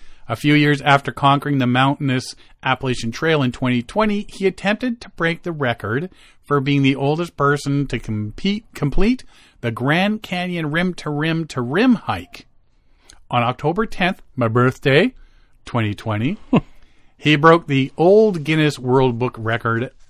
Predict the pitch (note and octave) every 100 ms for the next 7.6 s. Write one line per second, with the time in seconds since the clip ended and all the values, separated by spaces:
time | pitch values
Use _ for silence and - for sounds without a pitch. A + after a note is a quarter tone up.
0 | - A#2+ - C#3+ B2 A2+ - - A#2+ G#2+
1 | A2 G#2+ - - B2 A2 E2+ E2+ F2 -
2 | - _ _ _ _ _ _ _ _ _
3 | _ C#3+ C#3+ E3+ G3 G3 G3+ F3+ D3 D3+
4 | - F3+ F#3+ F#3 F#3 F3 D3 E3 F3+ E3+
5 | C#3+ D#3 D#3+ G#3 E3+ C3+ A#3+ A#3 E3 D3+
6 | E3 D3 C3 - C#3+ A#2+ F#3+ - B2+ G#2
7 | - A#2+ G#2+ A#2 - -